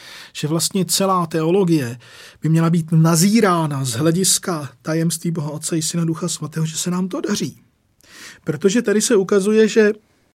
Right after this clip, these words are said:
neexistuje vztah k jedinému Bohu, který by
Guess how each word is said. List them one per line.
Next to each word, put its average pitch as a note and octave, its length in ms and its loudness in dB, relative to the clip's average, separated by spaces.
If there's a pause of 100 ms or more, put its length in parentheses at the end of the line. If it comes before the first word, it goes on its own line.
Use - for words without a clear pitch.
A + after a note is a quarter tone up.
(340)
neexistuje A#3+ 800 2
vztah - 560 -4
k - 60 -8
jedinému G#3 520 0
Bohu, C#3 300 -4 (960)
který F#3+ 340 -2
by G3+ 300 2